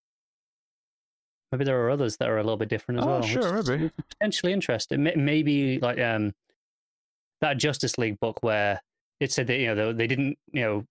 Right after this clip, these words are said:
Speaker 1: ne-, ne-, necessarily all know each other's identities. Um, for example, maybe the, maybe they don't know who Batman is, but then in the, the, the Batman Superman book might be set after that, and they do know each other now by that point.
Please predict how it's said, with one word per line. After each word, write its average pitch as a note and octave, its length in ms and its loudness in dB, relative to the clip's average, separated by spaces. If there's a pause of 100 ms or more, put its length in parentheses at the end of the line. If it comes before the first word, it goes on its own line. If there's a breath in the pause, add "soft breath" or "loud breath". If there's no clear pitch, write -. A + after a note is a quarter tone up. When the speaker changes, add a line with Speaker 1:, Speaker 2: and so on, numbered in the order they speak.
Speaker 1:
ne-, C3 240 0
ne-, B2 220 0 (120)
necessarily B2 540 -2
all A2+ 200 -2
know G#2+ 240 0
each A#2 220 -4
other's A#2+ 180 0
identities. A#2+ 840 -2
Um, A2 360 0 (220)
for - 160 -2
example, A#2 500 0
maybe A2 240 2
the, G2+ 280 -2
maybe A#2+ 200 0
they G#2+ 120 0
don't A2+ 160 0
know G#2+ 120 0
who G#2+ 180 0
Batman G#2 360 -2
is, G2 240 -4 (480)
but B2+ 180 0
then A2 280 2
in A2 180 0
the, G2+ 180 0 (600)
the, A2 260 2
the A2 80 -2
Batman A2 360 -2
Superman G#2+ 420 -2
book - 220 -6
might G#2+ 160 -4
be A2+ 60 -2
set - 280 -4
after - 260 -6
that, G2+ 160 -4
and G2+ 120 -2
they G2+ 100 0
do D3 160 0
know G2+ 180 0
each - 140 -10
other G2+ 160 0
now F#2 240 -2
by F#2+ 120 -2
that G#2 240 -2
point. G#2 220 -4